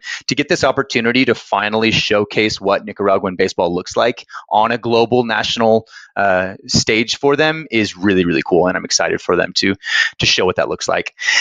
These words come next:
And then the Czech Republic is one of the coolest stories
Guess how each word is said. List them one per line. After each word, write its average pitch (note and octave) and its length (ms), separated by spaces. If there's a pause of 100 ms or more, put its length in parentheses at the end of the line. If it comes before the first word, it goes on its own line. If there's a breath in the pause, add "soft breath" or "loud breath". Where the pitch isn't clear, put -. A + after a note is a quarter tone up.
(280 loud breath)
And B2 100
then B2 60
the B2 80
Czech F#3 300
Republic D#3 600 (260)
is C3+ 240
one C3 240
of B2+ 140
the C#3 260 (260)
coolest A2+ 460
stories F#2 680